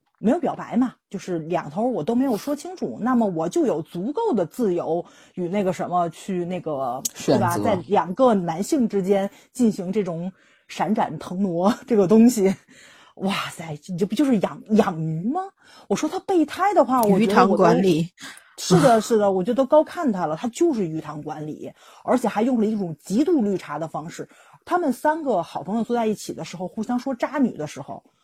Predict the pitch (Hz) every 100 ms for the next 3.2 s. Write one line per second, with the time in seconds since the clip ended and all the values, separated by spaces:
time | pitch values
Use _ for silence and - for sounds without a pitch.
0 | _ _ 196 160 214 185 _ - 285 196
1 | 175 151 180 165 - - 143 - - -
2 | 170 262 302 233 202 180 156 - 202 -
3 | 147